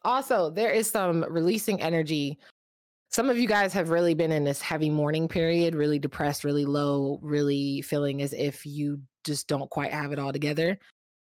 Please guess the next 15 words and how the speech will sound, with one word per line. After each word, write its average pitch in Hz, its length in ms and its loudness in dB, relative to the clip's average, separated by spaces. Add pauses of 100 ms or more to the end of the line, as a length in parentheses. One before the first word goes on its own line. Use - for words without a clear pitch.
(400)
You 170 280 2
are 160 60 2
actually 165 300 0
working 151 320 -2
on 143 120 -4
releasing 147 360 -6
some 147 140 -8
of 139 100 -4
that 143 180 -4
energy 156 400 -6
as 147 220 -4
well 151 240 -2
at 143 160 -6
this 160 140 -6
time. 190 440 -4